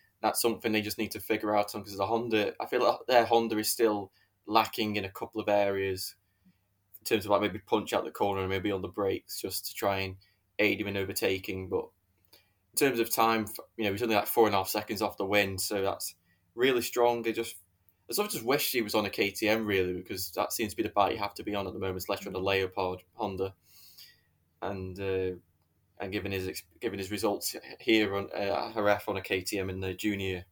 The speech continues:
Speaker 1: classes, but, um, yeah, strong, strong, uh, ride for Scott, and hopefully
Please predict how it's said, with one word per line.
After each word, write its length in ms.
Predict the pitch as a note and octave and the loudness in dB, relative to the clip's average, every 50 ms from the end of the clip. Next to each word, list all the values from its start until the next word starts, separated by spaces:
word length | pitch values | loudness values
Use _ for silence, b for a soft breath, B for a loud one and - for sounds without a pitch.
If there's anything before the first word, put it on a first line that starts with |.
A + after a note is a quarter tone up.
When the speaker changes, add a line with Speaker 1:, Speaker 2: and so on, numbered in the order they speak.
| _ - | _ -6
Speaker 1:
classes, 460 | - G#2 G2+ - - A2+ G#2+ - - - | -2 -2 -2 -2 -4 -8 -8 -8 -8 -8
but, 180 | F#2+ G2+ G#2 - _ _ _ _ _ _ _ _ _ _ _ _ _ _ _ _ _ _ _ _ _ _ _ _ _ _ - | -8 -8 -8 -10 _ _ _ _ _ _ _ _ _ _ _ _ _ _ _ _ _ _ _ _ _ _ _ _ _ _ -2
um, 340 | - A2 A2+ A2+ A2 A2 A#2 | 0 2 2 2 0 0 0
yeah, 220 | B2+ D3 D3+ D3 | 2 2 2 2
strong, 400 | D3 - - E3 D3+ D3 C#3+ C3+ | 2 2 2 2 2 2 0 -4
strong, 640 | C3 - - - - C#3 B2+ B2+ B2 A2+ G#2 G#2 G2 G2+ | -6 -8 -10 -6 -4 -4 -4 -4 -4 -6 -8 -8 -8 -6
uh, 380 | G2 F#2+ F#2+ F#2+ F#2+ F#2+ F#2+ F#2 - _ _ _ _ _ _ _ - | -6 -4 -4 -4 -4 -4 -6 -8 -12 _ _ _ _ _ _ _ -4
ride 320 | G#2+ G#2 G#2+ G#2 G2+ - | -2 2 2 2 2 0
for 80 | - - | -2 -6
Scott, 400 | - - - A2 G#2 G#2 - - | -6 -4 -2 -2 -4 -4 -6 -8
and 140 | G#2 F#2+ G2+ | -8 -6 -4
hopefully 640 | G#2 G#2 - - - - G2+ G2 G2 F#2+ F#2 - | -2 -4 -4 -4 -6 -6 -4 -4 -4 -4 -6 -10